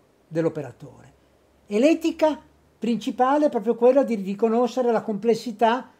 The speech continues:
e quindi una valutazione forse più difficile del nostro operare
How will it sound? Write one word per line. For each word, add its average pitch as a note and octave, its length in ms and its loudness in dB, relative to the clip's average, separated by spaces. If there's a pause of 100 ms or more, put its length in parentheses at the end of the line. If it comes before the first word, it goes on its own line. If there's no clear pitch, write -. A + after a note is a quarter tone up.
(140)
e A3+ 140 -2
quindi C4 260 0
una A#3 160 2
valutazione G3+ 960 0 (480)
forse C4+ 380 0
più A3+ 140 -4
difficile G#3+ 800 -2 (580)
del E3+ 160 -2
nostro G#3 300 -2
operare A#3 720 0